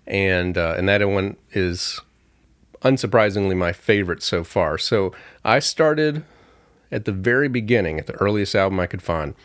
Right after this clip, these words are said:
listened to about six, and I'm up to the year nineteen fifty-eight. And then there's, uh, just a couple of goals I'm gonna start soon, but I haven't started them yet. I'm going to begin, hopefully by the end of the month, start to read the Arnold Schoenberg book,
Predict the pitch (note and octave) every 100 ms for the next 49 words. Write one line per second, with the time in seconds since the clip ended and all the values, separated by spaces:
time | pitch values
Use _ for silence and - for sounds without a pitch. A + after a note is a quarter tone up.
0 | _ - _ _ _ C#3+ C#3+ F3+ F#3 D#3
1 | C3 - - C3+ - A#2+ G2+ C#3 C#3 C3+
2 | B2 A#2 A2 G#2 - G2+ - - G2+ -
3 | F#2 D2+ - _ _ _ _ _ _ _
4 | _ _ _ B2 C#3 D3 C#3 B2 B2+ C#3
5 | D#3 F3 F3+ G3 E3+ D#3+ D#3 D3 C#3+ -
6 | D3 B2 - C#3+ C3 A2+ G#2 A2 G2+ -
7 | - G2 G2 F#2 F2 E2+ E2+ D#2+ F2 F2+
8 | F2+ - G2 F#2+ G2 G#2 G#2 G#2+ A2 _
9 | - - A2 - A#2 A2 G#2+ G2 F#2+ F#2+
10 | F#2 F2+ F#2 F2 - - F#2 F2+ - -
11 | E2+ G2+ C3+ C3+ - _ _ _ _ _
12 | - - A2+ A2+ G2+ - A#2 A2 G2 G2
13 | F#2+ F#2+ F#2 -